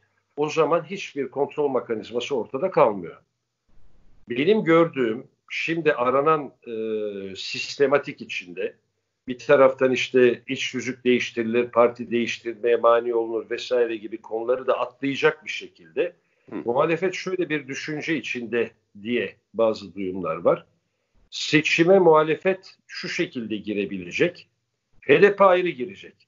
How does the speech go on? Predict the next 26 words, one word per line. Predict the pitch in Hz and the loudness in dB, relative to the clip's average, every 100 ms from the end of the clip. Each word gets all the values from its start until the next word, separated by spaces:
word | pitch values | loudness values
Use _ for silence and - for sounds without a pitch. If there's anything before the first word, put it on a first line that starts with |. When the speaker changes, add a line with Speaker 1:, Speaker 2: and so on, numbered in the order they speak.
| _ - | _ -12
Speaker 1:
Bir | 156 | -10
ittifakın | 151 147 156 147 151 | -8 0 2 2 0
içinde | 131 - 123 123 | -6 -6 -2 0
olmayacak. | 95 90 - - _ _ _ _ - | 0 -4 -16 -20 _ _ _ _ -12
Ne | 147 | 0
oy | 156 131 | 2 4
alacaksa | 113 101 95 - 131 | 2 0 -10 -10 -8
alacak. | 98 85 - _ _ _ _ - | -8 -8 -20 _ _ _ _ -2
Meclis | 131 135 190 | 0 0 -2
seçimleri | - 151 - 151 143 147 | -4 -4 -4 -2 0 0
için | 123 - 98 | -2 -4 -10
konuşuyorum. | 95 87 - 92 80 78 | -10 -12 -14 -14 -14 -6
Cumhurbaşkanlığı | 113 117 113 117 - 113 113 | -2 0 4 4 4 0 2
adaylığı | 113 104 107 107 | 2 2 0 0
için | 98 - | -8 -10
konuşmuyorum. | 92 101 - - - _ _ _ _ _ _ _ _ _ _ - | -8 -10 -10 -14 -20 _ _ _ _ _ _ _ _ _ _ -4
H | 143 | 2
D | 170 170 | 4 6
P | 180 | 4
ayrı | 139 127 | 2 0
girecek. | 123 - 85 156 - _ _ _ _ _ | -6 -12 -16 -18 -18 _ _ _ _ _
C | 104 156 | -4 2
H | 180 190 196 | 4 2 2
P | 214 | 0
ayrı | 160 143 | 0 0
girecek. | 123 104 80 - 117 | -6 -14 -20 -20 -20